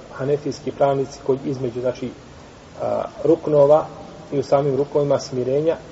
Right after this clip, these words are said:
imaju različita mišljenja. O, različita mišljenja, znači, od džumhura, uleme.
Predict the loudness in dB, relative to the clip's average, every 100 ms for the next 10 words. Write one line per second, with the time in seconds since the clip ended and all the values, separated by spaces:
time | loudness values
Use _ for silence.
0 | -20 -20 -20 -14 -6 0 2 2 2 0
1 | -2 -4 -4 -4 -6 -8 -6 -6 -6 -12
2 | -18 -20 -20 -20 -18 -18 -18 -18 -20 -20
3 | -4 2 4 6 6 4 2 0 2 2
4 | 2 2 0 2 2 2 -2 -6 0 0
5 | 0